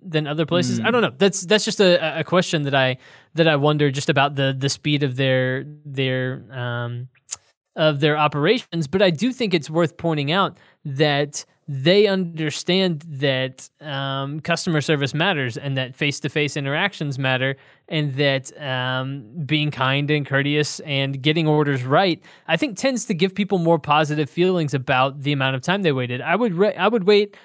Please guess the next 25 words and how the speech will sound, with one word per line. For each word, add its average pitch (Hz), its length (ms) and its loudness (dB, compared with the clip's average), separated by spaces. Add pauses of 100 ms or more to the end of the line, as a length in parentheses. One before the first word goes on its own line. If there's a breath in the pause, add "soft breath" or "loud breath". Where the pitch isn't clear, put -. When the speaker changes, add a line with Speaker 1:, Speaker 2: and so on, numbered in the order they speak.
(140)
Speaker 1:
five 190 480 0
minutes, 170 720 0 (200)
you 180 140 2
know, 135 280 2
uh, 143 760 0
for 156 760 2
my 156 260 2
order 170 500 4
to 160 80 2
be 151 200 0
absolutely 156 600 -2
right 131 340 2
and 160 100 -2
to 147 60 -2
be 139 140 -2
treated 139 440 -2
with 139 180 -2
respect 131 500 -2
and 139 160 -2
to 139 240 -2
enjoy 135 400 -2
that 139 160 0
experience, 139 640 -4 (460 loud breath)
rather 185 420 2
than 151 460 2